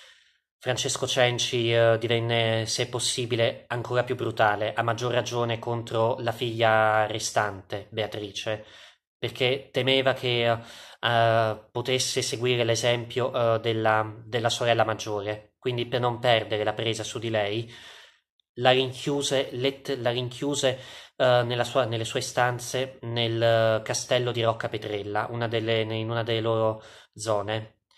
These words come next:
e le impediva ogni, eh, possibilità di uscita, e successivamente obbligò anche la seconda moglie, Lucrezia Petroni, ad unirsi nella prigionia della figliastra, quasi che Lucrezia dovesse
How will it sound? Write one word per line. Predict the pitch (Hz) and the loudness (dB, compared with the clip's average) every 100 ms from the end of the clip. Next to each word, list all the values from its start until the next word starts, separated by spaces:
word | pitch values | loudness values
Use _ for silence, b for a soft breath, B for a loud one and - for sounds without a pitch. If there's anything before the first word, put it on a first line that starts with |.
| B B B _ _ _ | B B B _ _ _
e | 143 | 0
le | 131 | 2
impediva | 139 127 135 143 139 127 - _ | 0 0 -4 -2 0 -2 -4 _
ogni, | 151 156 151 143 143 | 0 0 0 -2 2
eh, | 139 135 131 | 2 2 0
possibilità | 131 - 127 123 135 | -4 -6 -6 -4 -6
di | 123 | -6
uscita, | 113 - - 101 110 104 - _ _ _ | -4 -6 -6 -8 -6 -6 -8 _ _ _
e | 127 | -4
successivamente | 123 127 131 - 127 123 123 123 - 123 - | -2 -2 -4 0 0 2 0 -2 -4 -4 -2
obbligò | 131 123 127 | -2 -2 4
anche | 123 127 123 | 4 4 -2
la | 120 | -6
seconda | - 127 120 | -4 -4 -2
moglie, | 117 110 101 107 120 | 0 0 -2 -4 -4
Lucrezia | 113 123 120 - | -4 -2 -4 -4
Petroni, | 123 113 120 120 117 - | -6 -4 0 0 0 0
ad | 117 110 110 | 2 2 0
unirsi | 123 123 117 - - 113 117 B B | -2 -2 -2 -4 -6 -6 -8 B B
nella | - 120 123 | -6 0 0
prigionia | 123 123 123 120 120 | 0 -2 -2 0 0
della | 113 110 | 0 -2
figliastra, | 113 104 107 101 - - 107 | -4 -2 0 0 -4 -4 -4
quasi | 107 120 117 120 | 2 4 4 0
che | 120 | -4
Lucrezia | 110 107 113 113 - | -4 0 0 0 -4
dovesse | 110 110 110 - 113 | -2 -2 -4 -2 -4